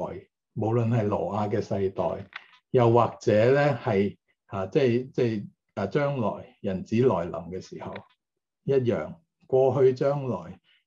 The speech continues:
其實大部分、絕大部分嘅人呢，都係冇反應。其實呢種冇反應呢，我哋都深深體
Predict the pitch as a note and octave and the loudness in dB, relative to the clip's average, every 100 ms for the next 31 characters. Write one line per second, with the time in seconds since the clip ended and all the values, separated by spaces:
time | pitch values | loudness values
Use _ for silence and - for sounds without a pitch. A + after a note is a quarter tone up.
0 | - G#2 G2 G2 A2 G2 - _ _ _ | -10 -8 -8 -4 -4 -4 -10 _ _ _
1 | _ _ _ _ - A2 G2+ G2 G2 G2+ | _ _ _ _ -6 -2 0 0 0 0
2 | A2+ G2 F2+ - B2+ A#2+ - A#2 A2+ A#2 | 0 -6 -8 -6 -4 -2 0 0 2 0
3 | G#2 A2 G2+ G#2+ G#2+ F#2+ - A#2+ A#2+ _ | 0 0 0 -2 -4 -6 -4 -4 -4 _
4 | _ - _ _ E3 C#3 A2+ F#2 F2+ - | _ -20 _ _ 2 2 2 0 -2 -8
5 | - G2+ G2 F#2 F#2+ G2+ E2+ G2 - _ | -2 0 0 0 -2 -4 -6 -10 -14 _
6 | _ - _ _ _ _ - - _ _ | _ -20 _ _ _ _ -20 -20 _ _
7 | B2+ B2 C#3+ G3+ F#3 F3+ D#3 C3+ B2 D3 | 0 2 4 6 6 6 4 4 2 4
8 | D3+ C#3 E3 B2 B2 G#2+ D3 D3 D3 E3 | 2 2 0 0 -2 -2 -2 -4 -2 -2
9 | D#3 D3+ D3 D3+ B2 | -2 -2 -6 -6 -10